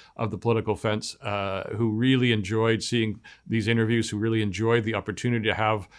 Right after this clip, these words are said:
uh, to watch a, a conversation, uh, not a, you know, "You dirty rat, you did this or that," or the, the usual kind of political panels that, uh, where we see partisan stuff constantly and, and more,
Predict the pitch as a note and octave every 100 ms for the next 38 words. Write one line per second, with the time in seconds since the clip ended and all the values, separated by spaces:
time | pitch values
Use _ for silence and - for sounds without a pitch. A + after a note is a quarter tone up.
0 | - _ G#2+ G#2 G2+ G2 - - - -
1 | - C3 - B2 D3 A2+ G#2+ - A#2+ -
2 | A#2 A2 C3+ A#2 A2 C#3 C3 F2+ - G2
3 | F#2+ F#2 G#2+ A#2 B2+ B2 A#2 - - -
4 | A#2 A2 G#2+ G#2+ G#2 - - - A2+ A#2
5 | A#2+ A2+ G#2+ A2+ A#2 A#2 A#2 A#2 G#2 A2
6 | G#2+ G#2+ A2 A2 G#2+ G2+ G2+ G2+ G#2+ G2+
7 | A2 A#2 B2+ B2 G#2+ A#2 G2+ - A2+ A2+
8 | A2+ A2+ - A2 G#2+ G#2+ F#2+ F2 G2+ F#2+
9 | - - - - G#2 A2 G#2+ G#2 F#2+ A2
10 | G#2+ G2+ G2 - - A#2+ A2+ A2 G#2 -
11 | A2+ G#2+ - - A2+ G#2 A#2+ A#2 A2 G#2
12 | G2+ F#2+ G#2+ G#2 G#2+ G#2+ G#2+ G2+